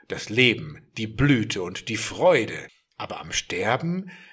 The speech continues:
führt kein Weg vorbei.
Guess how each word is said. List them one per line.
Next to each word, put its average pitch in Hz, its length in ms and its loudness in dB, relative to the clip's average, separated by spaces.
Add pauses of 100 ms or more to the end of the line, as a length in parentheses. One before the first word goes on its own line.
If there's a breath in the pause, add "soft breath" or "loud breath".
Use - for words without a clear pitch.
(140 loud breath)
führt - 720 -6
kein 135 320 -2
Weg 92 400 -10
vorbei. - 720 -6